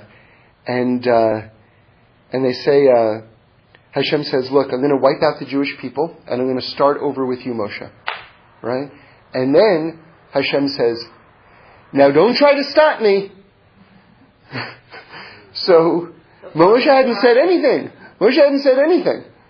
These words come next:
But Moshe learned from the fact that Hashem said, "Now don't try to stop me," that he's supposed to try to stop him. This is what the Gemara says. And so then Moshe starts davening for Hashem to forgive the Jewish people,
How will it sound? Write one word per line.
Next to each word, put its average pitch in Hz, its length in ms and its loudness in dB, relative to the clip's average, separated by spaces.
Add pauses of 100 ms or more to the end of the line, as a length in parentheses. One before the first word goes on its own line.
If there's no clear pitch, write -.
(580)
But 185 320 2
Moshe 247 380 0
learned 240 640 2 (100)
from 196 220 0
the 170 100 0
fact 139 560 -2 (400)
that 170 140 4
Hashem 220 380 0
said, 180 280 2
"Now 175 160 2
don't 294 240 2
try 311 200 4
to 339 120 -2
stop 330 420 0
me," 196 360 0 (500)
that 190 200 4
he's 269 280 0
supposed 233 320 2
to - 80 -2
try 196 180 4
to 202 100 0
stop 302 300 2
him. - 220 -8 (320)
This 208 160 0
is 220 180 -4
what 226 160 2
the 247 60 -4
Gemara 262 340 2
says. - 360 -6 (720)
And 190 180 4
so 202 240 2
then 247 300 2
Moshe 247 380 0
starts 220 420 0
davening 175 720 0 (180)
for 190 160 2
Hashem 240 400 0
to 214 480 -4 (240)
forgive 202 280 0
the 214 100 -4
Jewish 208 280 0
people, 240 460 0